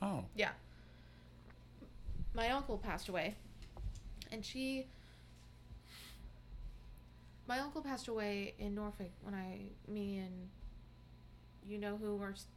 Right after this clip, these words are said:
Speaker 2: there. Um, they stayed in my apartment. Um,
Speaker 1: I remember that story.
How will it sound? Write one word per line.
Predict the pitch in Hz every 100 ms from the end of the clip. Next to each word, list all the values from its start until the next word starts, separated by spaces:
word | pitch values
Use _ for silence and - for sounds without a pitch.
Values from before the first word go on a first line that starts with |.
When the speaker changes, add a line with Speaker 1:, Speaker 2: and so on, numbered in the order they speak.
| - - -
Speaker 2:
there. | 202 147 202 - - - - - - - -
Um, | 226 208
they | 214
stayed | 220 - 208 214
in | 214
my | 208 202
apartment. | 202 269 262 - - - - - - - -
Um, | 104 101 101 98 - -
Speaker 1:
I |
remember | 113 113 110
that | 110 104
story. | - 101